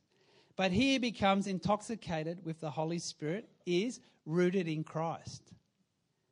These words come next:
See, it translates you out of one kingdom into Christ's kingdom, and you start to experience the life of heaven.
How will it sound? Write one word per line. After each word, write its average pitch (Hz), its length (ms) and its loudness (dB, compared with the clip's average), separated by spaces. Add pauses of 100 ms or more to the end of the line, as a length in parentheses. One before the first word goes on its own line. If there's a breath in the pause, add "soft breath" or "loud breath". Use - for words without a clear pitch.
(220)
See, 165 360 -6
it 151 200 -8
translates 170 720 -4
you 156 140 -4 (180)
out 147 240 0
of 170 260 -2 (100)
one 160 260 -4
kingdom 220 520 -8 (320)
into 156 240 -4
Christ's 156 460 -2
kingdom, 185 440 -4 (300 soft breath)
and 156 160 -2
you 175 100 2
start 175 380 0
to 170 100 -2
experience 160 680 -2
the 143 100 -2
life 147 260 -2
of 143 120 -10
heaven. 147 420 -6